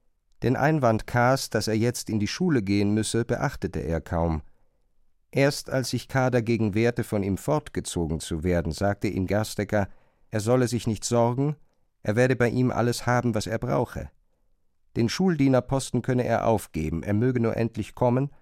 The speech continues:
den ganzen Tag warte er nun schon auf ihn, seine Mutter wisse gar nicht, wo er sei.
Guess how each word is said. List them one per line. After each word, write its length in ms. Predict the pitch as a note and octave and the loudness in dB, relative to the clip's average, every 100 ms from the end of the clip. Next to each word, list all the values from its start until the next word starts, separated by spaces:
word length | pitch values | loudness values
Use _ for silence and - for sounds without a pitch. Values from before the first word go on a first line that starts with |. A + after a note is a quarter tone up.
| _ _ _ _ A#2 | _ _ _ _ -2
den 120 | A2+ | 2
ganzen 320 | A#2+ A#2+ A#2 | 2 2 0
Tag 320 | B2+ C3 - | 2 2 2
warte 300 | G#2 G2+ G#2+ | 2 2 2
er 120 | F#2 | 0
nun 220 | G#2+ A2+ A#2 | 2 2 0
schon 240 | A#2 A2+ | -2 0
auf 180 | G#2+ - | -2 -4
ihn, 360 | A#2 B2 C3 - - - | -2 2 0 -2 -18 -2
seine 220 | G#2+ A2 | 2 4
Mutter 340 | D3 B2+ G2+ | 4 4 0
wisse 220 | G#2+ - | 0 -2
gar 180 | G#2 G#2+ | 2 2
nicht, 200 | A2 - | 2 -2
wo 100 | A2 | -2
er 160 | G2+ G2+ | -2 -2
sei. 400 | C3 G#2+ C#2 | 0 0 -2